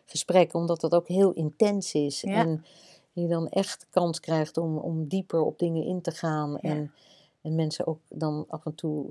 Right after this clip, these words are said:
Speaker 1: even niet laten ontsnappen. En zeggen, "Ja, je probeert hier weg te sneaken,
Speaker 2: Ja.
Speaker 1: maar we gaan het er toch nog eventjes over hebben.
Speaker 2: Ja, ja.
Speaker 1: Hoe zit het dan echt met je?"
Speaker 2: Ja.
Speaker 1: En dan komen er hele gave en soms ook hele verrassende dingen uit.
Speaker 2: Hmm.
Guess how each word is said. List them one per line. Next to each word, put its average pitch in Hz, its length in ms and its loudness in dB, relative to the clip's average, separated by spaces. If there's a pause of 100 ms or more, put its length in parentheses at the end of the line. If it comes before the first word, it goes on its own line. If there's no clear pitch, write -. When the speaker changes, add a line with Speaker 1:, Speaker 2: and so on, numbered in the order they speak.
(120)
Speaker 1:
even 147 320 -2
niet 160 180 -4
laten 156 320 -2
ontsnappen. 156 580 -4
En 143 100 -8
zeggen, 143 260 -8
"Ja, 143 180 -8 (440)
je 156 80 -4
probeert 151 440 0
hier 147 180 -2
weg 151 220 0
te 147 160 -2
sneaken, 147 540 -2
Speaker 2:
Ja. - 140 2
Speaker 1:
maar 147 380 0
we 151 100 -2
gaan 156 180 -4
het 143 100 -10
er 147 120 -2
toch 175 220 0
nog 147 120 -4
eventjes 151 380 -2
over 147 280 -2
hebben. 160 280 4
Speaker 2:
Ja, 139 100 -2 (260)
ja. 185 140 -10
Speaker 1:
Hoe 147 120 -4
zit 175 200 0
het - 100 -10
dan 143 180 -2
echt 165 320 0
met 143 260 -4
je?" 135 200 -2 (420)
Speaker 2:
Ja. - 140 -12
Speaker 1:
En 165 120 -6
dan 160 120 -4
komen 160 380 -2
er 147 80 -4
hele 151 640 0 (100)
gave 165 540 -4
en 143 300 -6
soms 214 300 -4
ook 156 120 -2
hele 147 220 0
verrassende 139 520 -6
dingen 208 260 -6
uit. 139 260 -8 (120)
Speaker 2:
Hmm. 202 440 -2